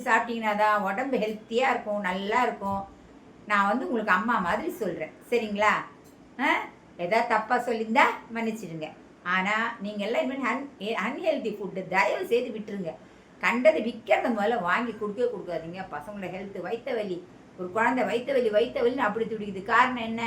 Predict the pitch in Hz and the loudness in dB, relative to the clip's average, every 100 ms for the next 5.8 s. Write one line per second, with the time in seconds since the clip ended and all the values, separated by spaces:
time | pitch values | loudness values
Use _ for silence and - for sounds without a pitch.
0 | 226 202 202 190 - 202 220 226 233 190 | -4 -6 -4 -6 -6 -4 -2 -2 -2 -2
1 | 170 160 160 147 143 - - - - - | -2 -6 -8 -6 -4 -6 -8 -20 -20 -20
2 | - - - 247 247 226 226 208 180 185 | -20 -20 -6 2 4 4 2 0 -2 -2
3 | 190 208 208 196 202 208 214 185 - 202 | 0 2 2 0 2 4 4 2 -6 -6
4 | 196 196 190 - - - - 185 233 214 | -4 -2 -2 -6 -14 -16 -4 0 0 0
5 | 202 208 226 220 202 190 190 196 | 2 4 2 0 -4 -4 -4 -4